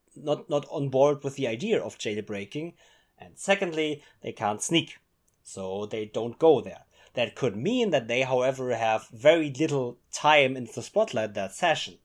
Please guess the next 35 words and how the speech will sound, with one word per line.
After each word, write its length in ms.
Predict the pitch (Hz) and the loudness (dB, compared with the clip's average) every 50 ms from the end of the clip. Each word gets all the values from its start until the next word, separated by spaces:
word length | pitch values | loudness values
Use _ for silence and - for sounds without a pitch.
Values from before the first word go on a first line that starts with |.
| _ _ _ _ _ _ _ _ _ _ _ _ _ _ _ _ _ _ _ _ _ _ _ _ _ _ _ _ | _ _ _ _ _ _ _ _ _ _ _ _ _ _ _ _ _ _ _ _ _ _ _ _ _ _ _ _
But 240 | 175 190 190 - _ _ | 6 6 6 4 _ _
the 180 | - 156 160 170 | -8 -6 -6 -6
player 300 | - - 254 370 339 208 | -2 -2 0 2 2 0
can 220 | - - 180 165 | 2 2 0 0
still 200 | - - - 196 | 2 0 0 2
have 160 | 170 151 143 - | 2 0 -2 -2
fun 320 | - - 220 226 196 160 | 0 2 2 2 2 -2
looking 360 | 139 139 156 156 - 160 147 | -2 -2 0 0 0 0 0
at 180 | 127 123 - _ | -2 -4 -4 _
the 80 | 110 | -8
rogue 360 | 104 117 147 160 151 135 - - - - _ _ _ _ _ _ _ _ _ _ _ _ - | 0 4 6 6 6 4 0 -8 -20 -20 _ _ _ _ _ _ _ _ _ _ _ _ -10
do 200 | 113 143 170 170 147 | -6 -4 -2 -2 -2
stuff. 420 | - - - 107 - - - - | -4 -6 -6 -8 -10 -12 -16 -18
Like, 300 | - 101 101 107 104 _ _ _ | -14 -12 -12 -12 -14 _ _ _
they 120 | 117 120 | -8 -8
could, 260 | 117 - 156 147 127 123 | -2 -2 -2 -2 0 -2
they 100 | 131 131 | -2 -2
can 140 | - 147 | 0 -4
still 400 | 139 - - 175 175 170 160 151 - _ _ _ _ _ _ _ - 131 | -4 -2 0 2 2 2 2 0 -6 _ _ _ _ _ _ _ -10 -6
be 180 | 135 165 175 | -2 0 0
in 80 | 165 151 | 2 4
the 80 | 143 | 4
moment 360 | 143 139 147 156 151 143 123 113 | 6 6 6 6 6 2 0 0
with 240 | 135 151 147 - | -2 -2 -2 -4
them. 200 | - - 85 - _ _ _ _ _ _ _ | -10 -12 -12 -14 _ _ _ _ _ _ _
They 100 | - 101 | -12 -12
can 160 | - - 120 | -10 -6 -6
have 120 | 110 101 - | -6 -6 -6
fun 360 | - - 165 156 131 92 - _ _ _ _ - | 2 4 4 4 4 0 -6 _ _ _ _ -14
l-, 80 | 110 123 - | -14 -14 -12
just 460 | - - 180 190 190 - - - - - _ _ _ _ _ _ _ _ _ _ _ _ - | 4 6 6 6 6 4 -4 -12 -18 -20 _ _ _ _ _ _ _ _ _ _ _ _ -16
looking 400 | - 135 123 143 160 - 175 165 | -10 -2 0 0 2 2 2 2
at 160 | 143 123 113 | 0 -2 0
them 200 | - 127 123 120 | 0 0 0 0
play. 340 | 113 - 123 110 107 104 - | -2 -4 -4 -4 -4 -6 -12